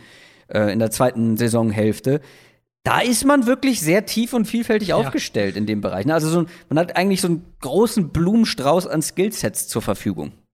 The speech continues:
Speaker 2: Total, ja. Äh, ich weiß gar nicht, ob du jetzt gerade schon gesagt hast bei den ganzen Namen. Ronnie Perkins haben sie auch noch
Speaker 1: Ja,
Speaker 2: gedraftet in der
Speaker 1: stimmt,
Speaker 2: dritten
Speaker 1: den hab
Speaker 2: Runde.
Speaker 1: ich nicht gesagt, ja.
Speaker 2: Also, ja, ist echt krass. Ist richtig, richtig, richtig viel Flexibilität von den Spielertypen her auch.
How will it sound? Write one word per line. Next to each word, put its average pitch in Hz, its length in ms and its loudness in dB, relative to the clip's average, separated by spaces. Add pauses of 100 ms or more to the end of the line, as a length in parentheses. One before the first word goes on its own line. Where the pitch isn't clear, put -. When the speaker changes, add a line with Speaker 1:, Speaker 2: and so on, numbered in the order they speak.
(340)
Speaker 2:
Total, 151 500 0
ja. 135 380 0
Äh, 135 240 0
ich 120 40 -6
weiß 151 140 0
gar 160 80 -2
nicht, 147 60 -2
ob 127 60 -10
du 147 40 -6
jetzt 143 160 -6
gerade 139 160 -2
schon 143 80 -6
gesagt 131 300 -4
hast 156 120 -8
bei 151 80 -6
den 143 120 -4
ganzen 147 180 -6
Namen. 143 220 -2
Ronnie 143 160 0
Perkins 165 400 0
haben 170 80 -2
sie 147 80 -4
auch 139 80 -2
noch 170 160 -8
Speaker 1:
Ja, 160 60 -10
Speaker 2:
gedraftet 160 260 4
in - 0 -
der 185 80 -4
Speaker 1:
stimmt, 170 320 0
Speaker 2:
dritten 147 80 -10
Speaker 1:
den 143 140 -2
hab 143 80 0
Speaker 2:
Runde. - 100 -4
Speaker 1:
ich 131 60 -10
nicht 160 180 -6
gesagt, 151 260 -8
ja. 139 140 -6 (240)
Speaker 2:
Also, 147 260 0
ja, 160 400 4
ist 147 200 -2
echt 180 240 -2
krass. 175 320 2
Ist 143 260 -8
richtig, 180 320 -4
richtig, 165 480 -2
richtig 147 280 -6
viel 151 460 -4 (440)
Flexibilität 156 880 -2
von 160 80 -6
den 143 80 -4
Spielertypen 160 560 -6
her 156 200 -2
auch. 165 200 0